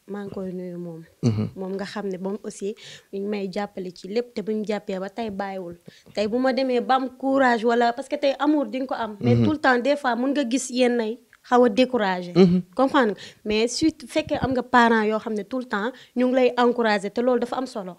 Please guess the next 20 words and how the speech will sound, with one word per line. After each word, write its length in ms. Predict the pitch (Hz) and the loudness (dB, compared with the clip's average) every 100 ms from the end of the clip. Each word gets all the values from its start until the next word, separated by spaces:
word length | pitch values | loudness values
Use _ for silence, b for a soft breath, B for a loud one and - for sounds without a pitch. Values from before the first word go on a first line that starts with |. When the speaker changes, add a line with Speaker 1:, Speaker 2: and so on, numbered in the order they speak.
| - | -2
Speaker 2:
Mhm. 240 | 123 113 107 - | 0 0 -4 -6
Speaker 1:
Te 280 | 202 - 98 | -4 -2 -2
côté 240 | - 254 240 | -4 0 2
boobu 260 | 220 208 | 2 -2
moom, 220 | 208 196 208 | -4 -8 -10
macha 380 | 196 220 - 202 | -12 -12 -12 -12
Allah, 220 | 190 175 b b b b - | -12 -16 b b b b -8
am 160 | 233 | -4
naa 260 | 240 226 214 - _ _ _ _ - | -4 -6 -10 -14 _ _ _ _ -2
parents 340 | 226 220 208 | 0 0 -2
yoo 120 | 202 | -4
xam 180 | 196 202 | -8 -12
ne 120 | 202 190 | -12 -10
ni, 180 | 214 269 - | -10 -12 -14
en 40 | |
fait, 180 | 214 196 _ b b b | -10 -10 _ b b b
ñu 80 | 240 | 2
ngi 80 | 254 | 2
may 200 | 262 254 | 0 -2
comprendre. 500 | 240 240 233 220 | -6 -8 -8 -10